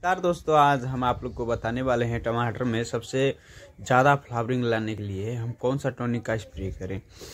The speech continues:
तो आप लोग, आप लोग देख सकते हैं हमारे टमाटर में अच्छा से अच्छा फ्लावरिंग आया हुआ है और फ्लावरिंग से अब कन्वर्ट होगा फ्रूटिंग में। तो इसके लिए हम सबसे पहले हमें फ्लावरिंग लाने के लिए हम कौन सा टॉनिक का स्प्रे करें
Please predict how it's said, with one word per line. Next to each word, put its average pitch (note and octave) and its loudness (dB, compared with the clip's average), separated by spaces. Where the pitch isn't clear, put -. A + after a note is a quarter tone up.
तो G#2 -2
आप A2+ 2
लोग, C3+ 0
आप B2+ 2
लोग B2+ 0
देख D#3 0
सकते C#3+ -2
हैं C#3 0
हमारे B2+ 0
टमाटर A#2 -2
में A#2 -2
अच्छा A#2 -6
से B2+ -2
अच्छा A#2 -4
फ्लावरिंग G#2+ -2
आया G#2 2
हुआ G2 0
है G#2+ -2
और G#2 -2
फ्लावरिंग A#2 2
से B2+ -2
अब A2+ 0
कन्वर्ट A2 -4
होगा G#2 -2
फ्रूटिंग A#2+ -2
में। G#2+ -4
तो D#2+ -6
इसके E3+ -2
लिए D3+ 4
हम C3+ 2
सबसे B2+ 0
पहले B2 -2
हमें A#2 -4
फ्लावरिंग A#2 0
लाने G#2+ 2
के A2+ -8
लिए G2 -4
हम G#2 -6
कौन A2+ -6
सा A2+ -8
टॉनिक G#2 -6
का - -6
स्प्रे F#2+ -8
करें - -18